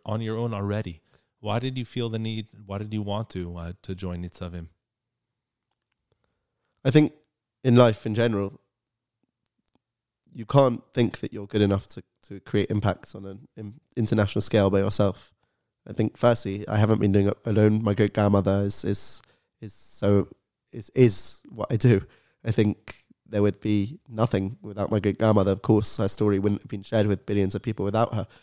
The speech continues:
Speaker 2: But to have her by my side every single day sharing this story is something which is so special. And I realized that you always need someone else there too. But I also think that, that together we are greater.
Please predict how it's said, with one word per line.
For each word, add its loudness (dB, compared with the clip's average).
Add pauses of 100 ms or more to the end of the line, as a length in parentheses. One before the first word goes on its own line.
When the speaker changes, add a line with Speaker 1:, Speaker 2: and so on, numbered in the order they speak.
(320)
Speaker 2:
But -8 (520)
to -10
have 2
her 4
by -2
my 2
side 4
every 0
single 0
day 2
sharing -2
this -6
story 0
is -6
something -4
which -8
is -8
so -4
special. -2
And -4
I -4
realized -2
that -14
you -18
always 0
need 0
someone -2
else -2
there -6
too. -2 (960)
But 2
I 6
also 2
think 0
that, -8
that -18 (260)
together 2
we 0
are 0
greater. -6